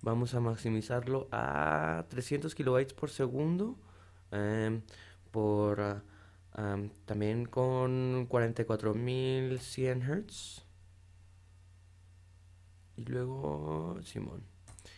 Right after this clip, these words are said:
le damos clic en OK. Y luego, eh, le tienes que dar,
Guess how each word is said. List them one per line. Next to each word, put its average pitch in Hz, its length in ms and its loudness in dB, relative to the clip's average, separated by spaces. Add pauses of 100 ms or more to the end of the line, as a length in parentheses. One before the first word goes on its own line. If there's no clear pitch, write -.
(160)
le 107 120 0
damos 110 260 0
clic 123 200 0
en 123 80 2
OK. 120 140 0 (580)
Y 120 100 -4
luego, 131 340 4 (540)
eh, 123 240 2
le 135 240 6
tienes 147 380 0
que 139 100 2
dar, 135 220 4